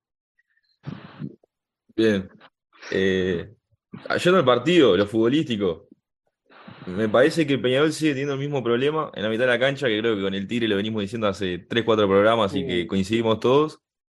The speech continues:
Speaker 1: La mitad de la cancha por momentos se hace muy lenta y sobre todo Peñarol es lento en las transiciones, tanto de defensa a ataque, que muchas veces desperdicia algunos contragolpes, incluso teniendo a la Quintana, un juego con mucha velocidad,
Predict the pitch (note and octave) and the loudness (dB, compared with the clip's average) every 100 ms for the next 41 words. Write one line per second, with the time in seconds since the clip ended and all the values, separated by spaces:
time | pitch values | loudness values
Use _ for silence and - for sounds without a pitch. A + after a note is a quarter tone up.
0 | _ - A2+ B2+ D#3 C3+ D3 C#3 A2 A2 | _ -2 0 0 0 -2 -4 -4 -4 -4
1 | A#2 G#2+ F#2+ G#2+ G2 G2+ A#2 D3 C#3+ D#3 | -6 -4 -4 -4 -4 -6 -4 -6 -4 -4
2 | E3 F3+ - _ _ _ _ - A2+ A#2+ | -4 -6 -8 _ _ _ _ -10 -2 0
3 | C3+ G3 F3 E3 E3 F3+ F#3 C3+ - G#2 | 2 2 2 -2 -2 -2 -2 -4 -4 -8
4 | G2 G#2 D3+ F3+ F2 C3+ C#3+ - _ _ | -6 -2 0 0 -4 -8 -12 -14 _ _
5 | _ _ - C3 C3+ C3+ C3 C3+ C3+ D3 | _ _ 0 2 2 2 4 2 0 0
6 | G3+ F3+ C#3 C3 G#3 F#3+ F#3 A3 - - | 0 0 -2 2 2 2 -2 -6 -10 -4
7 | A2 C#3 C#3 C#3+ B2+ A2 A2 E3+ F3 B2+ | -2 2 0 2 0 2 0 0 0 -2
8 | B2 A2 G2+ G#2+ D#3+ D3 G2 G2+ A2+ G#2+ | -4 -4 -2 0 0 -2 -8 -8 -6 -4
9 | A2+ G2 F2+ F#2 G2 B2+ G#2+ F2+ _ _ | -2 0 -2 -2 -2 0 -2 -4 _ _
10 | _ _ G2+ A2+ A2 B2 B2+ A#2 A2 B2 | _ _ -4 0 0 0 0 0 0 0
11 | C#3+ G#3 | -2 -2